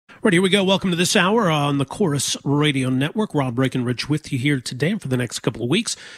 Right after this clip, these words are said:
Plus some time for your phone calls coming up later in this hour. A few other stories we're watching, including this, uh, meeting today, a virtual meeting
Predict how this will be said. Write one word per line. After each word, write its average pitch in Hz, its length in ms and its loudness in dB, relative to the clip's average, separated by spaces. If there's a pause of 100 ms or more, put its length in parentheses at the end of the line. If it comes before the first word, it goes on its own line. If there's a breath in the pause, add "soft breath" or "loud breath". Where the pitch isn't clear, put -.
(200 loud breath)
Plus 196 140 0
some 170 100 0
time 196 180 2
for 147 60 0
your 151 80 4
phone 196 200 2
calls 180 320 0
coming 175 240 2
up 139 100 -2
later 156 280 2
in 151 80 2
this 151 240 0
hour. 165 500 2
A 131 100 0
few - 180 -2
other 127 120 -2
stories 135 420 0
we're 120 120 0
watching, 143 500 0
including 123 500 -4
this, 120 300 -6
uh, 123 120 0
meeting 127 360 0
today, 131 260 -2
a 139 40 -2
virtual 139 500 -2
meeting 113 440 -4